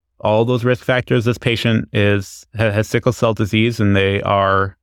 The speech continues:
immunocompromised, but adding ampicillin onto a regimen with vancomycin and ceftriaxone, you're really not, I, I consider myself to an extent to be a, a steward of antimicrobials,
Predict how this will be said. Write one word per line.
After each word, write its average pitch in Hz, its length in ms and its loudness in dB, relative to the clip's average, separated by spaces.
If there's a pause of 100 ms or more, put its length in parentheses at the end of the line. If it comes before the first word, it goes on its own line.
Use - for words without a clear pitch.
(260)
immunocompromised, 110 1040 0
but 104 220 2 (800)
adding 120 600 0 (400)
ampicillin 120 680 0
onto 107 320 2
a 98 60 2
regimen 98 440 0
with 98 160 0
vancomycin 98 540 -2
and 101 140 -2
ceftriaxone, 98 1040 0
you're 104 140 -2
really 143 240 4
not, 98 400 0 (560)
I, 131 140 0
I 131 60 2
consider 180 420 4
myself 104 600 0
to 113 160 2
an 98 60 2
extent 107 420 -2
to 98 80 -4
be 101 160 0
a, 95 320 0
a 95 80 -2
steward 156 400 2
of 101 80 0
antimicrobials, 104 1120 0